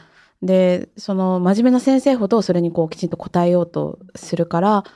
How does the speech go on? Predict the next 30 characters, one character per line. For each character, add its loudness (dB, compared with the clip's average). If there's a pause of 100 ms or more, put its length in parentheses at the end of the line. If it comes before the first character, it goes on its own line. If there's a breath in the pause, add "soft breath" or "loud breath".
(160 loud breath)
ど 2
ん 2
ど 2
ん -2
こ -4
う -2
時 -6
間 0
外 0
労 2
働 -4
が -6 (100)
増 -2
え -2
て -12
い -8
っ -18
て、 -2 (560 soft breath)
で、 -6
不 -6
登 0
校 0
の -2
お -12
子 -4
さ -2
ん -4
が -2
い -4
て、 2